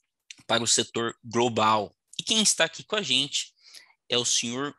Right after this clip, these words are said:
Lucas, sócio da Agroba-, Agrobases, desculpa, Lucas, depois você me corrige, por favor.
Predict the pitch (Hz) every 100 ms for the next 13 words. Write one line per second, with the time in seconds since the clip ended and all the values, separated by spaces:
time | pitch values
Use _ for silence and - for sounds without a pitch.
0 | _ - 117 117 135 190 - _ - 110
1 | - - - - - - - - - -
2 | - 151 143 - 127 113 110 110 123 170
3 | 160 143 143 - - _ - 131 135 127
4 | 110 120 147 175 175 - - - - 127
5 | - 143 147 - 170 - - 117 - 113
6 | - 110 117 139 127 - 180 - 120 113
7 | 139 180